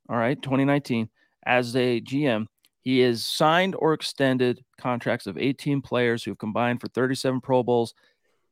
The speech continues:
uh, including Philip Lindsay, Casey Kreiter. I mean, you got guys like Peyton Manning, Champ Bailey, Easy, uh, DeMarcus Ware, Aqib Talib, Von Miller,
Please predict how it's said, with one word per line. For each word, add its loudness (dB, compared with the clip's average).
uh, 8
including 4
Philip 4
Lindsay, 0
Casey 0
Kreiter. 4
I -10
mean, -2
you 0
got 2
guys 0
like -4
Peyton -2
Manning, 0
Champ 0
Bailey, 0
Easy, -2
uh, -4
DeMarcus 2
Ware, 4
Aqib -4
Talib, 0
Von 4
Miller, 6